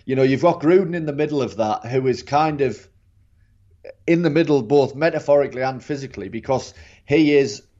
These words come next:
a guy who came up under Al Davis and knew what it was meant to be to be a Raider, those hard, tough teams who very much operated beyond the line of, of, of cheating at times and things like that. And then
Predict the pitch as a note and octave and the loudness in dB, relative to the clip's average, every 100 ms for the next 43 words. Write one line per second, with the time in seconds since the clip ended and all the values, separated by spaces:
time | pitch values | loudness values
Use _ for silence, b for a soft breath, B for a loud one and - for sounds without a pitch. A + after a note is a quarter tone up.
0 | _ - C3+ B2+ D3+ D3 C3 C3 G2 _ | _ -6 -2 4 6 6 2 -2 -8 _
1 | - C3+ C3+ C3 B2+ B2 A#2+ B2 A#2+ A#2 | -6 -4 -2 -2 -6 -6 0 2 2 -2
2 | B2 A#2 A#2 - G#2+ G#2 - b b b | -4 -4 -8 -6 -8 -8 -14 b b b
3 | A2+ B2+ C3+ C3 A#2 A#2+ G#2+ C3 B2+ B2 | 0 2 2 0 0 -4 -2 -2 -2 -2
4 | B2 B2+ A2+ A2+ G#2+ A#2 B2 A#2+ A2 G#2+ | 0 0 0 0 0 2 2 2 2 2
5 | G#2 A#2 B2 A#2+ A#2 - B2 - - A#2+ | 2 0 2 2 0 -4 -4 -4 -6 -4
6 | A#2+ A2+ A2 G#2 G2 - b b A#2 C3+ | -2 -4 -2 -2 -2 -12 b b 4 6
7 | B2+ B2+ B2+ B2+ A#2+ A#2+ A#2+ A2 G2+ A#2+ | 6 4 2 0 0 0 0 0 2 2
8 | B2 A#2+ A#2 A#2 A#2 A2+ A2 - - A#2 | 2 0 0 2 2 0 -4 -6 -12 -10
9 | G#2 - _ b b b b - A2 - | -10 -12 _ b b b b -6 -6 0
10 | D3 C#3+ C3+ C#3 C3 C#3 C3 B2+ A#2 G#2+ | 4 4 2 -4 -2 0 2 0 -4 -6
11 | C3+ B2+ B2 A#2+ A#2 C3 - C3+ C#3 D#3+ | -6 -4 0 0 0 0 0 -4 0 0
12 | D3+ - | 0 -6